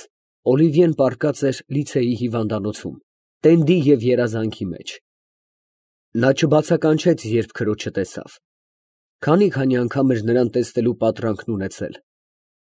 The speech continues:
Նա նստեց անկողնու մեջ, բերանը բաց, դողալով, թե չլինի այդ էլ մի պատրանք է։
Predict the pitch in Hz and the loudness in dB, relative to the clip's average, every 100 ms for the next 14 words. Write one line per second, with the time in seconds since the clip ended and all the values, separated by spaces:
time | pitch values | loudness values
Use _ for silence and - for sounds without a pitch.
0 | _ _ _ _ _ 107 143 180 - 190 | _ _ _ _ _ 2 4 4 4 0
1 | 185 156 143 156 131 139 117 - - - | 2 2 4 2 2 0 -2 -4 -12 -16
2 | _ _ _ 110 127 123 123 107 92 - | _ _ _ -4 -2 0 -2 -4 -6 -10
3 | - _ _ _ _ _ _ 113 147 160 | -16 _ _ _ _ _ _ 2 4 4
4 | 170 190 - 143 - 170 175 185 208 - | 4 2 2 0 2 2 2 2 0 2
5 | 156 147 117 104 110 107 107 107 95 85 | 2 2 0 0 -2 -2 -4 -4 -6 -6
6 | 92 | -12